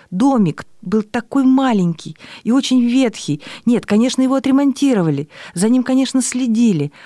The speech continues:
А павильон был таким огромным. Он был из светлого мрамора. Он так блестел на солнце, а домик, он в тени был всегда. Он там, в глубине был. А если отойти подальше, она отходила,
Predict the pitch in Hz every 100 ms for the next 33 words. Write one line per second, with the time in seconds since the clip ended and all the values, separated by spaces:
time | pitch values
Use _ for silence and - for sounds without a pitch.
0 | - - 190 202 220 247 220 202 208 208
1 | 220 214 202 202 240 208 165 143 147 -
2 | - - - 233 240 254 254 - 226 240
3 | 247 240 233 233 214 175 151 147 - -
4 | - 220 214 262 220 254 - - 285 247
5 | 233 - 302 277 - - 214 202 208 349
6 | 320 233 196 - - - - - _ _
7 | 233 262 240 - 277 294 294 220 202 185
8 | - 208 208 220 151 - - - - 247
9 | 254 - 285 254 180 190 240 220 277 277
10 | 269 208 185 262 220 151 - - - -
11 | 208 254 233 233 233 240 - 254 247 226
12 | 294 254 - - 214 208 208 220 202 202
13 | 175